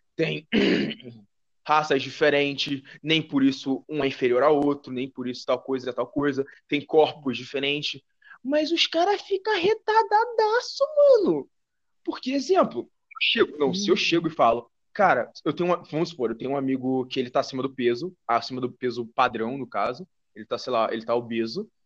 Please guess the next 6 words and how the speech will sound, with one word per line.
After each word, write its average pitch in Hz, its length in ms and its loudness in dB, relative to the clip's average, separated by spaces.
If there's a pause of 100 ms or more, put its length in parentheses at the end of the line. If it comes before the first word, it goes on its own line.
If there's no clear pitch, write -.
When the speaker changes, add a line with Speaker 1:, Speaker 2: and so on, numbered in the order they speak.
Speaker 1:
eu 139 80 -6
chego 160 360 -2
e 175 40 -10
falo, 127 500 2 (220)
cara, 131 420 4 (380)
emagrece, 143 720 0